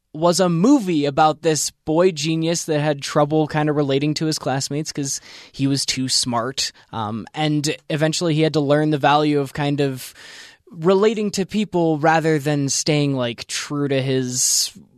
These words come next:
you know, basically he had to humble himself a little bit to actually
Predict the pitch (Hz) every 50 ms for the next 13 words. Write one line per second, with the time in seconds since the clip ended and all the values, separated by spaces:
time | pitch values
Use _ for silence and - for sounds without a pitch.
0 | _ _ 151 156 135 127 123 131 135 - _ _ _ _ - 220 220 - 214 170
1 | 170 156 156 151 135 131 127 - 139 131 120 120 120 120 123 - 143 107 127 -
2 | - 123 110 113 127 127 143 131 120 - - 135 139 135 - - 156 151 147 147
3 | 156 156 151